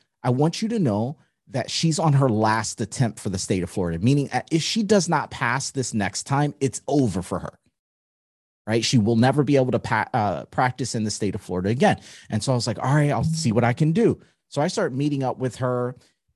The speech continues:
And again, like, taking her down this non-traditional test taker track, planning things out, tailoring out the schedule, all these different things.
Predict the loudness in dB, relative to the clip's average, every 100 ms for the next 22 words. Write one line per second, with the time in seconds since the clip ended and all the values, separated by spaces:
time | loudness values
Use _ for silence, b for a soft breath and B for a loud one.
0 | _ -8 -4 -2 -2 -2 0 2 2 0
1 | -2 -6 -6 -2 0 4 4 4 4 4
2 | 4 2 -2 0 0 2 0 -2 -4 -4
3 | -2 -4 -2 0 0 -4 -8 -8 -6 -10
4 | -6 0 0 0 -2 -2 -4 -4 0 2
5 | 2 -2 -8 _ _ _ -4 -2 0 0
6 | 0 0 0 0 4 4 2 -8 b _
7 | -16 -4 -2 2 0 2 0 -2 -4 -2
8 | -2 -2 -6 -2 -2 -2 -6 -8 -10 -14
9 | -16 -20